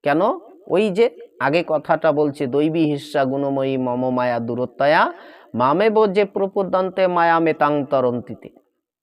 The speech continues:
যেমন মায়াকে অতিক্রম করার সাধ্য নেই,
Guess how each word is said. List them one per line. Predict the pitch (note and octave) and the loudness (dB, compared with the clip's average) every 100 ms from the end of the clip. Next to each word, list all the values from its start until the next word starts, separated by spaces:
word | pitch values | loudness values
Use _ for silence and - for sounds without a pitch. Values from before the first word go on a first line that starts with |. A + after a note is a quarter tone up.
| _ _ _ _ _ _ _ _ _ _ _ _ _ _ - | _ _ _ _ _ _ _ _ _ _ _ _ _ _ -4
যেমন | A#2 D#3 G3+ | 0 2 2
মায়াকে | F#3+ E3+ F3 F#3 F#3+ G#3 A#3 B3 | 2 2 4 2 2 2 2 2
অতিক্রম | E3+ D#3+ E3+ - F#3 F#3+ | 0 -2 -6 -4 -2 -2
করার | F3+ E3+ F3+ | 0 2 0
সাধ্য | - - B2 C3+ | -2 -6 -2 0
নেই, | E3 G3 A3+ F4 G4+ | 2 4 2 0 -4